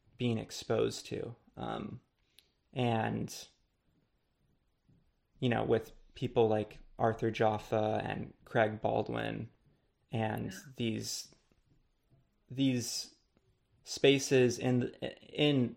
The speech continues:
Speaker 1: in the Bay Area, and also Bruce Bailey, um, kind of seeing these films for the first time and realizing that images can also act as colors,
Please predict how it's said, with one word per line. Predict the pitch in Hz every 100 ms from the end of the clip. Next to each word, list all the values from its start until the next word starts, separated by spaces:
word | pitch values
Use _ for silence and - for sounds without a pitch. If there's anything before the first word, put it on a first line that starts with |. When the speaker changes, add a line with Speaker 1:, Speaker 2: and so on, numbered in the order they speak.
| -
Speaker 1:
in | 131
the | 127
Bay | 120 117
Area, | 113 117 113 113
and | 113
also | 120 117 117 107 -
Bruce | - 123 117
Bailey, | - 113 117 113 110 107 -
um, | 117 104 90 113 _ _ _
kind | 147 139
of |
seeing | - - 131 127
these | 123
films | - 120 117 120 107
for | - 120
the | 113
first | - 113 110 -
time | - 107 107 104 104 - _ _ _ _ -
and | 117
realizing | 120 120 117 117 - 113 110
that | 107 104 - - _ _ _ _ _ _ _ _ _ _ _ _ _ -
images | 131 135 139 160 170 180 185 - - -
can | - 143 120
also | 117 117 - 123 -
act | 110 117 120 - - -
as | 113 107
colors, | - - 113 127 156 175 - -